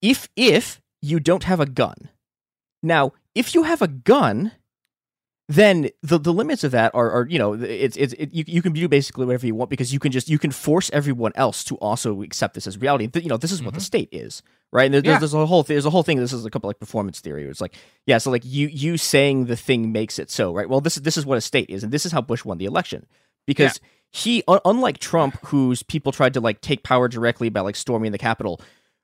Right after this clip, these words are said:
Speaker 1: Bush was smart, and Bush was like, "Oh, okay, I, I'm, I'm gonna, I'm gonna declare that I won the election," and but, but, but instead of, like, openly doing it, right, I'm going to get the Supreme Court to declare that I'm president.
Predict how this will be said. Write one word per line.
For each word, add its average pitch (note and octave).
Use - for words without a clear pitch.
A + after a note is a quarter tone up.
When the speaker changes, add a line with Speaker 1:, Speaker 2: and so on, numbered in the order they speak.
Speaker 1:
Bush E3+
was E3+
smart, A#2
and C#3
Bush A3
was D#3+
like, C#3
"Oh, E3
okay, D3+
I, D3
I'm, C#3
I'm C#3
gonna, F3+
I'm C#3
gonna E3
declare D3+
that D3
I C#3
won B2
the B2
election," A2
and A2+
but, C3
but, D3
but D3+
instead F3
of, F#3+
like, C3
openly D3+
doing B2
it, F#2+
right, G#2
I'm A#2+
going B2
to C#3
get D3
the -
Supreme C#3+
Court B2
to -
declare A2+
that A2
I'm F#2
president. -